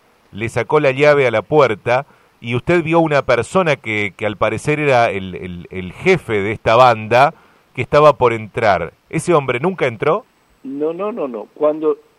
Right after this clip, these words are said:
Speaker 2: yo le estaba ayudando al po-, al policía a reducir a uno de los delincuentes, porque tenía una fuerza terrible el policía, no podía solo con él,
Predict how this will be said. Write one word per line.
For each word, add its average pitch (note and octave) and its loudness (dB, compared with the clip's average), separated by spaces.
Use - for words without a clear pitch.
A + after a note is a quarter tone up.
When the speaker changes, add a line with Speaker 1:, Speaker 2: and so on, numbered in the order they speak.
Speaker 2:
yo E3+ -6
le B3 -8
estaba G#3+ -2
ayudando F3+ -4
al E3+ -8
po-, E3+ -8
al C#3+ -2
policía C#3 -8
a - -6
reducir D#3+ -8
a C3+ 0
uno D#3+ -8
de C3+ -4
los B2+ -6
delincuentes, C#3 -4
porque G#2 -12
tenía A2+ -8
una C#3 -6
fuerza B2 -6
terrible B2+ -6
el G#2+ -6
policía, A#2 -10
no C3+ -6
podía C3 -8
solo C3+ -6
con C#3+ -6
él, D#3 -10